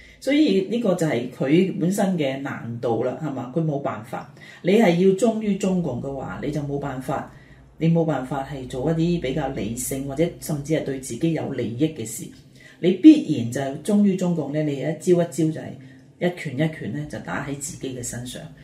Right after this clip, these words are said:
呢個就係一個，特別喺香港啊，一個所謂嘅一國兩制嘅情況之下，佢嗰個互相矛盾、下下傷自己嘅情況，可能比中國大陸嘅官員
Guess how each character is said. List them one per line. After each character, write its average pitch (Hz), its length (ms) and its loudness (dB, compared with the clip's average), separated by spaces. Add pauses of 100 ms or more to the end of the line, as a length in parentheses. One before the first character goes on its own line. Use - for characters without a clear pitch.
(260)
呢 220 120 4
個 196 140 6
就 151 140 -2
係 127 200 -2
一 156 80 -4
個， 123 280 -8 (300)
特 175 80 2 (160)
別 165 140 4
喺 175 220 2
香 196 260 6
港 143 200 0
啊， 151 240 2
一 165 60 0
個 139 260 -2
所 135 320 -2
謂 120 120 -4
嘅 120 240 -4 (680)
一 175 100 0 (100)
國 - 240 -2
兩 131 240 -2
制 143 80 -4
嘅 135 360 -4
情 131 380 -10
況 143 260 -2
之 156 180 -2
下， 139 240 -6 (560)
佢 180 140 4
嗰 220 120 2
個 160 180 2
互 160 380 2
相 196 300 2
矛 151 240 -2
盾、 127 400 -6 (100)
下 175 380 -2
下 165 160 0
傷 190 320 2
自 139 160 -8
己 151 200 2
嘅 139 60 0
情 139 320 -8
況， 123 220 -6 (420)
可 180 200 2
能 117 240 0
比 143 260 0
中 196 260 2
國 156 240 -2
大 123 180 -6
陸 127 100 -4
嘅 139 160 -6
官 160 240 4
員 - 200 -10